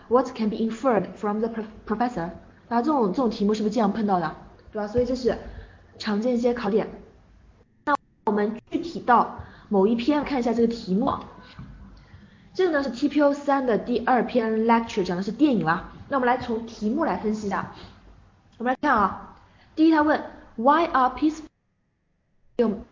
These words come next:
这个呢，电影在这，在这两个时期很典型、受欢迎。”所以第一题，这题考的是不是 P 这个人电影的特点或者说优势，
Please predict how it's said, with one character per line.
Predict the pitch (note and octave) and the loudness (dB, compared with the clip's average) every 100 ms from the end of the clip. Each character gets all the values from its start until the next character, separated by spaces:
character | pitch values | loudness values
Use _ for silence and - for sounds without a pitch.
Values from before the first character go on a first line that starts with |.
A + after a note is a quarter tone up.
| - - - | -20 -20 -10
这 | A#3+ | 0
个 | C4 | 2
呢， | A3+ | 4
电 | A#3+ D4+ | 4 4
影 | F#3 - | 2 -4
在 | - | -8
这， | A#3+ E4 A3 - - - | -2 0 -2 -8 -18 0
在 | D4 A3+ - | 2 2 0
这 | F4 | -2
两 | A3 E3 | 0 0
个 | F3 - | -4 -6
时 | G3 | -4
期 | G3 - _ _ - - - | -4 -6 _ _ -20 -20 -10
很 | - A3 | -8 -2
典 | C4 G#3 | -2 0
型、 | F#3+ F#3 | -2 -4
受 | - B3 | -2 0
欢 | B3 A#3+ | 2 2
迎。” | E3+ - - - - - - | 0 -6 -14 -16 -16 -18 -4
所 | D#4 | 2
以 | E4+ F3+ - - - - - - - - - - - - | 4 2 -6 -16 -20 -20 -20 -20 -20 -20 -20 -20 -16 2
第 | F4 | 4
一 | F4+ | 4
题， | - F3+ - - - | 2 -2 -4 -6 -4
这 | E4 | 0
题 | D4+ G3+ | 0 0
考 | G3+ G3 | -2 -2
的 | G3+ | -2
是 | C4 | -2
不 | A#3 | -2
是 | A3+ | -4
P | - - D4 | -6 0 0
这 | C4+ | 2
个 | G#3 | 2
人 | F3 F3 - - - - - - | 2 -2 -6 -14 -16 -20 -16 2
电 | D#4+ A#3+ | 4 4
影 | F3 | 2
的 | D#3 | -2
特 | E3 - F4 | -6 0 2
点 | G#3+ F3 - - | 2 0 -2 0
或 | A#3 | 2
者 | |
说 | A3+ A3 | 2 0
优 | C#4+ D#4 | 2 4
势， | D4+ - A3 | 2 0 -2